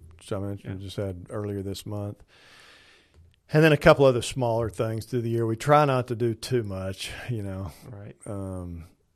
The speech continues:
Speaker 1: but people are aware of the need, and it's, it's always a blessing when people kinda do a monthly contribution, ongoing thing, so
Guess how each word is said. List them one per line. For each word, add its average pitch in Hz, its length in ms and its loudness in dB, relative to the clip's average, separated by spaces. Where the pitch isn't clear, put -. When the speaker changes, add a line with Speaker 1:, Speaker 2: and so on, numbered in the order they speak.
Speaker 1:
but 107 220 -4
people 135 300 2
are 107 80 0
aware 104 240 0
of 104 80 -4
the 98 80 -10
need, 104 360 -6
and 95 200 -8
it's, 98 160 -10
it's 123 160 -4
always 110 240 0
a 98 40 -8
blessing 107 380 -4
when 98 120 -8
people 110 300 -4
kinda 104 300 -6
do 104 200 -4
a 95 60 -6
monthly 101 480 -6
contribution, 98 920 -8
ongoing 98 520 -6
thing, 98 400 -10
so 101 240 -12